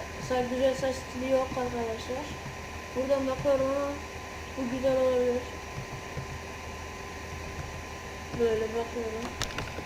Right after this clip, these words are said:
Ya aslında çok kısa. Dazlak var.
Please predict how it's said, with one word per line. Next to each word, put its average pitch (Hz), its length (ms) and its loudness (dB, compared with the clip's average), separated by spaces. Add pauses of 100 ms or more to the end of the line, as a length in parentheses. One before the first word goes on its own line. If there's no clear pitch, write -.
(4000)
Ya 214 140 6
aslında 240 320 2 (100)
çok 247 240 0
kısa. 262 300 0 (2250)
Dazlak 214 300 2
var. 202 400 0